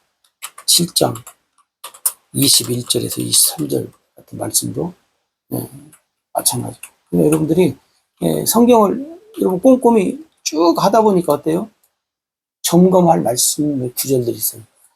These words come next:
누구한-, 누구와 물론 이제 말씀을 나누면서도 할 수 있지만 여러분 스스로 만약에 한다면 없잖아요.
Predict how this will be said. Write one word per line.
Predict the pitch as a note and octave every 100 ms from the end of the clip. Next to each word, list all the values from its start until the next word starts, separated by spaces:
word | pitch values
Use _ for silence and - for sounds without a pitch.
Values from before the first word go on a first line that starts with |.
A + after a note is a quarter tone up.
| _
누구한-, | C#3 D3+ F3 D#3+ - - - - - -
누구와 | C3 D#3 F#3 D#3+
물론 | D3 D3+ C#3+
이제 | C3 B2 A2+ _ _ _ _ _ _
말씀을 | B2 C3+ D#3 C3
나누면서도 | A2+ C#3 C#3+ C3 B2 A#2
할 | C3
수 | - A#2+
있지만 | - - D#3 G#3+ _ _ _ _ _ -
여러분 | C#3 C3+
스스로 | B2 - - A#3
만약에 | B2 B2+ B2 G#2+
한다면 | G#2+ A#2+ A#2+ D#3+ A2 _ _ _ _ _ _ _ _ _ -
없잖아요. | A#3+ G#3 G3+ B2